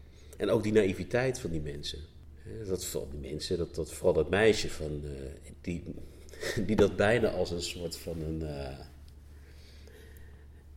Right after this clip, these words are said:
ja, een toonbeeld van levenskracht ziet. Van, nou, dat was, dat was een man die ons bijna had doodgeschoten, meneer.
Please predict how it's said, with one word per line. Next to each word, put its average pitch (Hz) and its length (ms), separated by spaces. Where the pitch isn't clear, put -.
ja, 90 340
een - 120
toonbeeld 95 500
van 78 260
levenskracht 98 1000
ziet. - 300
Van, - 180
nou, 73 140
dat 73 100
was, 76 180
dat 85 100
was 90 140
een 82 120
man 107 220
die 92 120
ons 82 140
bijna 147 300
had 110 160
doodgeschoten, - 680
meneer. 71 320